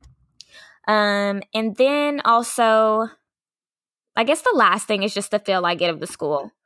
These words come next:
Like, if I walk in and I feel like this could be home, um, if people are warm and inviting and it looks like a place where children are happy and the children are thriving, then, you know, that may be a good fit. It's, it's all about, you need to feel comfortable too. You should not walk out feeling like,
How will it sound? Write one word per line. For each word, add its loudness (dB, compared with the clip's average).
Like, 0
if 0
I 4
walk 2
in 2
and -2
I 0
feel 2
like 0
this -2
could -2
be -2
home, 0
um, 0
if -2
people 0
are 0
warm 4
and 0
inviting 2
and -2
it -2
looks 0
like 0
a -4
place -2
where 2
children 2
are 2
happy 0
and -4
the -4
children -2
are -2
thriving, 0
then, -2
you -4
know, -2
that -2
may -2
be 0
a -2
good -2
fit. 2
It's, -2
it's -2
all 2
about, 2
you -2
need -2
to -4
feel 2
comfortable -4
too. -10
You -4
should -4
not 2
walk 2
out 0
feeling -4
like, -6